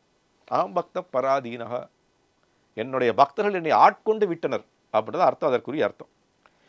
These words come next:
ஆனா அவர் பகவான் கிருஷ்ணருக்கு இன்னொரு பேரும் இருக்கு, அஹ், விஷ்ணு சஹஸ்ரநாமத்துல வரும், நைக கர்மகிருத். நயக-, நயேக கர்மகிருத், நல்ல வார்த்தை அது. நயேக கர்மகிருத்னா என்ன? பகவான் ஏதாவது ஒரு செயலை செய்தால்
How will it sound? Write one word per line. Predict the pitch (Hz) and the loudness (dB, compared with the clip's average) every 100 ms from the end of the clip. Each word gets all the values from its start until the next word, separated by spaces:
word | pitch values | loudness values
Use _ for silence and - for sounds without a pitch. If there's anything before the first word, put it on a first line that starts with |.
| _ _ - | _ _ 2
ஆனா | 135 208 | 6 8
அவர் | 180 160 | 8 8
பகவான் | 151 185 190 175 | 6 8 6 4
கிருஷ்ணருக்கு | 160 - 185 175 156 | -6 -4 -6 -4 -6
இன்னொரு | 170 202 180 165 | -2 0 0 0
பேரும் | 147 170 180 | 2 2 2
இருக்கு, | 139 135 190 165 135 117 - | -4 -4 -4 0 0 -2 -4
அஹ், | 127 123 117 113 | 0 0 0 -2
விஷ்ணு | 120 - 190 | -6 -8 -2
சஹஸ்ரநாமத்துல | 143 139 131 117 104 156 | -2 -2 -4 -4 -4 -4
வரும், | 98 - _ _ _ _ _ - | -6 -8 _ _ _ _ _ -10
நைக | 107 190 208 196 | -4 -2 -2 -2
கர்மகிருத். | 160 170 165 147 - - _ _ _ _ _ _ _ _ | 0 -2 -6 -8 -10 -14 _ _ _ _ _ _ _ _
நயக-, | 107 127 160 190 147 | -4 -2 -2 -4 -6
நயேக | 135 165 170 214 | -4 -4 -4 -6
கர்மகிருத், | 220 139 135 131 107 - | -6 -6 -6 -10 -10 -10
நல்ல | 165 196 | -8 0
வார்த்தை | 123 127 131 | 2 0 -4
அது. | 98 - | -12 -10
நயேக | 117 165 156 160 180 | -6 -4 -6 -8 -8
கர்மகிருத்னா | 131 151 143 123 - 175 | -8 -8 -12 -14 -10 -10
என்ன? | 135 127 - _ _ _ _ _ - | -10 -14 -16 _ _ _ _ _ 4
பகவான் | 139 202 214 214 202 | 6 8 8 8 6
ஏதாவது | 127 170 220 233 214 | 8 10 10 8 4
ஒரு | 160 | 2
செயலை | 143 156 190 | 2 2 0
செய்தால் | - 113 98 104 | -2 -2 0 0